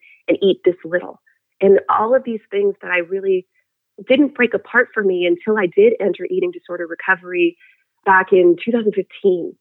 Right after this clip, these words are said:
which is pretty recent. And I, I realized that after I had actually been preparing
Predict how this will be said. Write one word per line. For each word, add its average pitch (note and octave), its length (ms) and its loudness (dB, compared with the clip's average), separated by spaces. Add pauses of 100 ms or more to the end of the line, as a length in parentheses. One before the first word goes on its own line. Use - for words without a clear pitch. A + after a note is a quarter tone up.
(160)
which G3 200 2
is F#3+ 140 -4
pretty C#4+ 220 2
recent. F#3 420 0 (500)
And F#3 160 -2
I, F3 220 4
I F#3+ 60 -4
realized G3+ 480 0
that F#3 160 0
after E3+ 560 -6 (420)
I F3+ 100 -2
had F3 420 -4
actually F3 640 -8 (640)
been G#3 300 4 (100)
preparing A#3+ 540 0